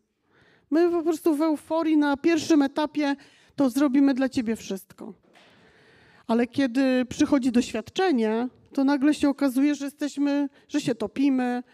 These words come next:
że się przewracamy, że się wypieramy i że wcale tego w nas nie ma, że to musi być dopiero wypracowane.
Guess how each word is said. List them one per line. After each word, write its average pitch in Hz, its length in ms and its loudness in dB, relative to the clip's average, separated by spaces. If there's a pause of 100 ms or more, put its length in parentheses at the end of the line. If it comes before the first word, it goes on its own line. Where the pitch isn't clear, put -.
(320)
że 269 100 -6
się 254 160 -8
przewracamy, 226 1000 0
że 269 180 0
się 254 140 0
wypieramy 220 840 0 (920)
i 339 120 8
że 294 160 4
wcale 320 300 2
tego 302 240 0
w 277 80 2
nas 285 240 2
nie 302 220 4
ma, 196 280 -2 (160)
że 240 160 0
to 254 140 0
musi 269 320 2
być 226 220 -4
dopiero 277 420 -2
wypracowane. 220 880 -2